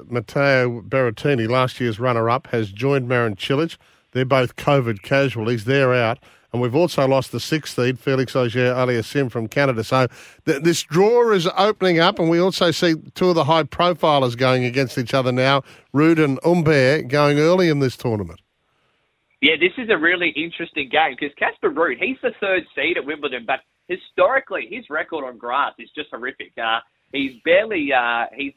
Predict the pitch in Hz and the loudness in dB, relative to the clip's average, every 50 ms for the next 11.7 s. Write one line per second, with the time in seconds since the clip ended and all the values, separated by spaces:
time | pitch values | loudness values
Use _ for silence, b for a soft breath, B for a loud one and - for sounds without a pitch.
0 | 131 123 113 135 156 143 139 143 143 170 190 185 196 175 151 131 - 139 131 127 | -18 -16 -12 -10 -8 -8 -8 -8 -8 -8 -8 -8 -8 -8 -10 -8 -4 -2 0 0
1 | 123 120 117 117 - 147 143 - 123 135 147 147 143 151 139 131 123 120 117 107 | 0 -2 -4 -6 -10 -14 -12 -8 -8 -8 -8 -6 -8 -8 -6 -6 -6 -8 -10 -8
2 | 127 127 127 131 135 135 - - 120 113 _ 143 151 147 143 131 131 139 139 127 | -6 -4 -2 0 0 -2 -4 -8 -16 -14 _ -10 -10 -8 -8 -8 -8 -8 -8 -8
3 | 123 123 - _ - 135 127 123 127 123 120 117 117 117 113 - 123 127 120 113 | -8 -10 -10 _ -8 -6 -6 -6 -6 -8 -8 -10 -10 -12 -10 -10 -10 -10 -12 -14
4 | - _ _ - 120 120 120 120 123 - - - - 117 123 120 120 113 110 - | -16 _ _ -6 -4 -4 -4 -6 -10 -12 -12 -8 -6 -6 -6 -6 -8 -10 -10 -6
5 | - 117 117 110 - - 151 135 131 117 - _ b b b b b 123 120 143 | -2 -2 -2 -2 -4 -6 -4 -2 -2 -2 -4 _ b b b b b -4 -2 0
6 | 147 147 147 135 - - 131 127 127 120 120 127 127 127 127 113 - 113 120 117 | 0 2 0 0 0 -2 -4 -4 -4 -6 -6 -4 -2 -2 -2 -2 -2 -2 -2 -2
7 | 113 - - 101 110 110 110 113 113 113 113 - - - 117 127 131 135 - - | -4 -6 -6 -4 -4 -4 -2 -2 -2 -2 -2 -4 -4 -2 0 0 0 0 -2 -4
8 | 127 120 - _ - 120 123 131 123 110 110 120 120 120 113 _ b b b b | -4 -4 -4 _ -2 0 2 2 2 0 0 0 0 -2 -2 _ b b b b
9 | 156 180 180 180 151 147 139 123 135 139 135 120 113 131 139 - - - 135 113 | -4 0 0 0 0 0 -2 -6 -4 -4 -2 -2 -2 -4 -6 -8 -10 -16 -10 -6
10 | 120 123 120 123 120 - 117 117 - 110 117 117 131 135 131 - 120 110 120 123 | -4 -4 -4 -4 -6 -8 -8 -8 -8 -8 -10 -8 -8 -10 -10 -12 -12 -8 -6 -6
11 | 123 - 139 135 127 123 120 _ - 113 113 104 95 | -6 -6 -6 -6 -6 -8 -8 _ -6 -6 -6 -6 -4